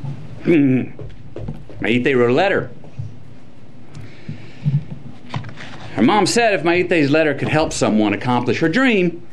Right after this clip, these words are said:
that then her death would have an impact, and it would mean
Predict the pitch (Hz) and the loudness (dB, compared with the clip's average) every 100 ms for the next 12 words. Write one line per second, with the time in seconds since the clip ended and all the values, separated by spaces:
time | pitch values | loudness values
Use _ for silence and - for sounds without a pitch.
0 | - - 127 233 254 247 208 160 147 180 | -12 -6 -2 2 4 4 4 2 2 2
1 | 190 180 160 156 156 135 147 160 135 95 | 2 0 0 2 4 4 4 2 0 -2
2 | - - - - - - - - - - | -4 -10 -12 -12 -14 -14 -14 -14 -14 0
3 | 131 147 139 131 170 151 139 131 131 135 | 2 4 4 4 4 4 4 4 2 0